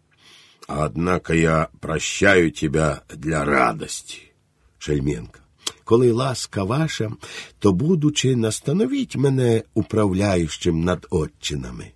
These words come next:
Я й тим доволен буду. Шпак. Непременно, непременно. Ты будешь славный управляющий. Ну, все ли перецеловались?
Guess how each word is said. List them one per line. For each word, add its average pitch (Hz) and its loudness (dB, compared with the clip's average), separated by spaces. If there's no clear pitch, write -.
Я 190 6
й 202 0
тим 196 0
доволен 131 0
буду. 110 0
Шпак. - -14
Непременно, 104 2
непременно. 85 -2
Ты 147 2
будешь 120 0
славный 80 2
управляющий. 67 -6
Ну, 180 6
все - 0
ли 139 0
перецеловались? 117 0